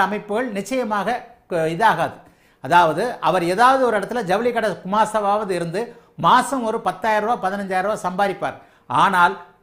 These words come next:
வசதி வாய்ப்புகள் என்று சொல்லப்படக்கூடிய, தானே வீடு வாங்கக்கூடிய, தன்னுடைய சொந்த சம்பளத்தில் வீடு வாங்கக்கூடிய, கார் வாங்கக்கூடிய அமைப்புகள்,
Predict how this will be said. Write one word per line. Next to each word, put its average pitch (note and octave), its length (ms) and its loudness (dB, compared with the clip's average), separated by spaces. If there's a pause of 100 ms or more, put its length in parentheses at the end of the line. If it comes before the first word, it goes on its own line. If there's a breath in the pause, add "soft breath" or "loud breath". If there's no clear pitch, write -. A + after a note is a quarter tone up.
(120)
வசதி D#4 440 6 (120)
வாய்ப்புகள் A#3 600 0
என்று G3+ 240 -4
சொல்லப்படக்கூடிய, F3 680 -6 (200)
தானே B3 380 2 (160)
வீடு A#3+ 280 -2
வாங்கக்கூடிய, D#3 600 -4 (340 loud breath)
தன்னுடைய B3 340 2 (120)
சொந்த B3+ 200 -2 (120)
சம்பளத்தில் G#3 580 -2
வீடு A#3+ 280 2
வாங்கக்கூடிய, F3+ 480 -6 (140)
கார் A3 280 4
வாங்கக்கூடிய F3 440 -6 (120)
அமைப்புகள், F#3 440 -4